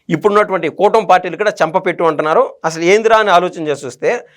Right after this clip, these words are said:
జగన్మోహన్ రెడ్డి గారు నిన్న సింగయ్య కేసులో ఏ టూ ముద్దాయిగా చేర్చడం వల్ల, "అసలు ఈ కేసులో నాకు సంబంధం లేదు, నేను అమాయకుడిని,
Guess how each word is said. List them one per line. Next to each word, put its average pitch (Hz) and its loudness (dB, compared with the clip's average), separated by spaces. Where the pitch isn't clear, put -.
జగన్మోహన్ 226 2
రెడ్డి 185 -2
గారు 180 4
నిన్న 180 0
సింగయ్య 196 2
కేసులో 202 -4
ఏ 185 0
టూ 196 -2
ముద్దాయిగా 170 2
చేర్చడం 151 0
వల్ల, 147 2
"అసలు 220 2
ఈ 196 -2
కేసులో 220 2
నాకు 208 -2
సంబంధం 214 -2
లేదు, 208 -2
నేను 202 0
అమాయకుడిని, 196 0